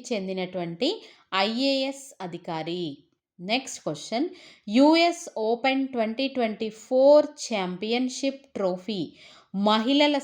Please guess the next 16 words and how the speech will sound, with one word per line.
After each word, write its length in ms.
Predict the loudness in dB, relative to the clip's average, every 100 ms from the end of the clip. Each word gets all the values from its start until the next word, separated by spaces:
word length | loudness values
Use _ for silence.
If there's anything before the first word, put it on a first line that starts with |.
| -6
సింగిల్స్ 580 | -8 -6 -4 -2 -4 -6 -2
టైటిల్ని 560 | -2 -2 -6 -6 -2 -4 -4 -20 _ -10
ఎవరు 420 | 0 0 2 0 2
గెలుచుకున్నారు? 840 | -2 -4 -12 -8 -6 -6 -4 -2 -4 -6 -14 _ _
ఆన్సర్, 540 | -12 -10 -12 -2 -2 -2 -10 -20 _ 2
ఎలైనా 420 | 4 2 -2 -4 -4 -4
రైబాకినా. 760 | -4 -2 -2 -2 -4 -6 -4 -4 -6 -10 _ _ _ _ _ -16
నెక్స్ట్ 500 | -4 -2 -2 -8 -6
వన్, 200 | -6 -6 -10 -14 -20 _
ఆసియా 600 | 2 4 4 0 0 2 2 0
హాకీ 420 | 0 -2 -2 -4 -6 -4
ఛాంపియన్స్ 680 | -4 -4 -4 -2 0 0 -4 -12
ట్రోఫీని 600 | -4 -2 -2 -6 -6 -4 -6 -8 -20 -20 -8 0 4
ఏ 80 | 4 4
దేశంలో 480 | 0 0 -8 -6 -4 -2
నిర్వహిస్తున్నారు? 1000 | -4 -6 -8 -10 -14 -12 -10 -8 -6 -6